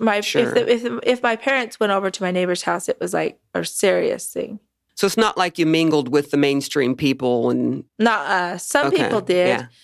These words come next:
Speaker 1: Some people at that time frame, and that's, I believe, the reason why Warren Jeffs took everybody down to Colorado City, 'cause it's an older compound to keep them more
Speaker 2: Right.
Speaker 1: isolated.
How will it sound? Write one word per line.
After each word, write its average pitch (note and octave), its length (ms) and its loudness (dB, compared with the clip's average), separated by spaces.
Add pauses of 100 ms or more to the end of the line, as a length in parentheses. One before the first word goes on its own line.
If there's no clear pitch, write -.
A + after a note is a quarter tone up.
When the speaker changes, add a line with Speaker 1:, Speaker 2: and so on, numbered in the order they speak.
(240)
Speaker 1:
Some C#4+ 180 0
people C#4 220 -2 (100)
at G3 120 0
that F#3+ 220 -2
time F#3+ 300 -4
frame, F3+ 240 -2
and F#3 120 -2
that's, - 340 -4
I G3 120 0
believe, F#3+ 440 0
the F3 120 -2
reason F#3 480 -2
why F3 280 0
Warren E3+ 320 -2
Jeffs E3+ 240 -4
took - 240 -6
everybody E3+ 400 -2
down E3 220 -4
to - 100 -14
Colorado - 400 -2
City, E3+ 280 -2
'cause F3 180 -2
it's - 180 -6
an - 80 -6
older F3 300 0
compound E3+ 680 -4
to - 40 -20
keep - 220 -18
them E3+ 120 -6
more E3 160 -2
Speaker 2:
Right. E3+ 260 -2
Speaker 1:
isolated. E3 460 -2